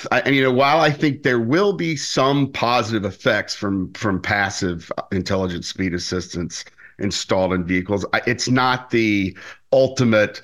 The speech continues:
life-saving, um, you know, technology that could, that could really, really, really have an impact in this area. And that would be the type that they have installed in New York City and a lot of the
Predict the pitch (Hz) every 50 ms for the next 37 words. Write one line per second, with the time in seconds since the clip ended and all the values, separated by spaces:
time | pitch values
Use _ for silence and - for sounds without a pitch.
0 | - - - - 120 117 117 117 113 - - - - 107 104 104 101 92 98 95
1 | 92 92 92 87 - - - - - - - _ _ - 107 101 98 90 87 82
2 | 80 80 82 - 90 - _ _ _ _ _ _ _ _ _ _ _ _ _ _
3 | _ _ _ - - 113 101 87 73 65 - - - - 131 117 - 95 110 110
4 | 113 117 117 107 101 92 85 87 90 87 90 95 - - - 104 85 73 - -
5 | - - 101 90 - - - 95 87 82 80 95 113 127 127 123 113 101 101 95
6 | 110 120 110 107 101 92 95 104 113 117 123 117 104 95 90 - 95 92 85 87
7 | 78 78 - 101 92 85 90 92 90 - 95 85 82 92 101 110 110 95 104 101
8 | 82 92 92 90 92 90 - - 95 85 85 82 - 90 - - - 90 87 87
9 | 85 - - - - - - - 110 104 101 98 - - - - 123 113 113 113
10 | 110 110 107 98 - 98 104 104 95 95 101 104 120 120 113 110 110 104 - -
11 | - 160 156 143 117 107 104 95 95 104 104 101 104 101 92 95 98 92 90 92